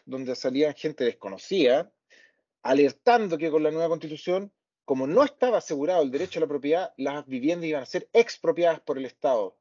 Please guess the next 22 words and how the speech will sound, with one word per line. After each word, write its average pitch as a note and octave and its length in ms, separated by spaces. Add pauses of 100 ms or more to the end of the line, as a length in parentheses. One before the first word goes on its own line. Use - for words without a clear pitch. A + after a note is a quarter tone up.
(160)
¿verdad? A#2+ 440
Estalinista, B2 800
socialista C3 600
del B2+ 280
presidente A#2+ 440
Boric. - 440 (1600)
Eh, B2 640
leninista, B2+ 640
perdón, F#2+ 320 (1040)
por G#2+ 180
la G#2 160
colectivización. A2 840 (1600)
Eh, D3 340
y D#3+ 180
eso A#3 180
caló G3 200
muy F3 100
fuerte, - 480 (160)
¿no? F3 360 (1040)
Caló D3+ 200
muy F#3 120
fuerte - 640